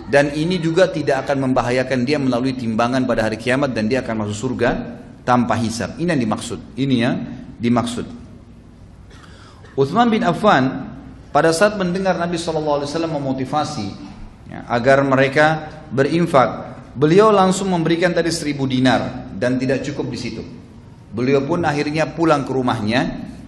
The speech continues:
karena pada saat beliau memberikan seribu dinar, selalu Nabi sallallahu alaihi wasallam kalau terima infak sahabat, karena ini Tabuk jauh, mungkin kurang lebih seribu kilometer dari kota Madinah, jauh.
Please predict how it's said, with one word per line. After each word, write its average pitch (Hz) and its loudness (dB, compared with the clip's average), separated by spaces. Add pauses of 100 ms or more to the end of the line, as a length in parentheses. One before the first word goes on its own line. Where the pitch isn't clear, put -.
karena 151 2
pada 165 2
saat 175 2
beliau 160 -2
memberikan 156 -2
seribu 135 -4
dinar, 127 0
selalu 175 2
Nabi 180 0
sallallahu 165 0
alaihi 170 -4
wasallam 165 -2
kalau 143 0
terima 151 -6
infak 143 -4
sahabat, 131 -6
karena 147 -8
ini 208 -6
Tabuk 185 -4
jauh, 226 0 (480)
mungkin 131 0
kurang 160 -2
lebih 170 -4
seribu 139 -6
kilometer 147 -4
dari 135 -4
kota 127 -2
Madinah, 113 -2
jauh. 160 0